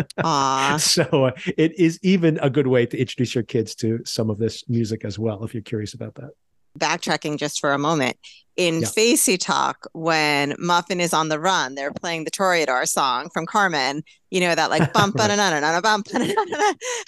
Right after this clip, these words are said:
Speaker 2: as she's
Speaker 1: Yes.
Speaker 2: maniacally running through the house. And I noticed the choice of music, and I thought it was very appropriate.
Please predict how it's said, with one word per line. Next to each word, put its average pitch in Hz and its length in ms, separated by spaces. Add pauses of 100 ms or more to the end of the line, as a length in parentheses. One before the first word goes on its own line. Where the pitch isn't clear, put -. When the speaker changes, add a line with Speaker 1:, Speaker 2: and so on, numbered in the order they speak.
(220)
Speaker 2:
as - 80 (100)
she's - 60
Speaker 1:
Yes. 120 160
Speaker 2:
maniacally 240 680
running 214 420
through 202 260
the - 300
house. - 420 (360)
And 247 120
I 202 460
noticed 240 500
the 208 80
choice 196 340
of 185 120
music, 175 520
and 147 100
I 143 100
thought 151 180
it - 80
was 170 160
very 139 360
appropriate. - 640